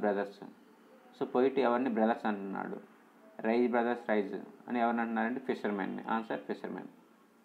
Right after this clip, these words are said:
నెక్స్ట్ సెకండ్ వన్ చూడండి, "Why should the fisherman go to the sea?" So ఫిషర్మెన్ ఎందుకు సీకి వెళ్తున్నాడు?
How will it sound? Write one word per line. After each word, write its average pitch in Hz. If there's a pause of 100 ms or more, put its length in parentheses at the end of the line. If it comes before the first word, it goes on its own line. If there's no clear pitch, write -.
(600)
నెక్స్ట్ 113
సెకండ్ 120
వన్ 117
చూడండి, 113 (580)
"Why 117 (120)
should 127 (100)
the 113 (120)
fisherman 117 (340)
go 120 (140)
to 123
the 135 (100)
sea?" 92 (540)
So 135
ఫిషర్మెన్ 127 (400)
ఎందుకు 123
సీకి 113
వెళ్తున్నాడు? 95